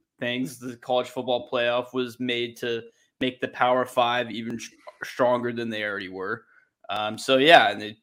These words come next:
they've just proved that. And as much as we would like to see a smaller school get some love, there is nothing in the world that Cincinnati can do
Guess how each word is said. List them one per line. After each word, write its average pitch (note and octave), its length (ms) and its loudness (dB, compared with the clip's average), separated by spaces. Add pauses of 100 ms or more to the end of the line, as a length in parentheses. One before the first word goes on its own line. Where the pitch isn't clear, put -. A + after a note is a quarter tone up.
(100)
they've A#2 200 -4
just B2 260 -12
proved D#3 360 0
that. B2+ 320 8 (120)
And B2+ 420 -2 (440)
as B2+ 200 2
much D#3 300 8
as C#3 160 2
we D3 600 4 (500)
would C#3 160 2
like D3 240 10
to D3 100 0
see C#3 760 0
a C3 80 4
smaller C#3+ 340 6
school C#3+ 260 2
get C3+ 160 2
some C3 200 -2
love, B2+ 420 2 (480)
there C3 220 4
is A#2 180 -4
nothing C#3+ 540 6
in D#3 80 6
the D3 120 6
world B2+ 380 4
that A2+ 160 -4
Cincinnati B2 500 0
can A#2+ 180 -6
do G#2 340 -4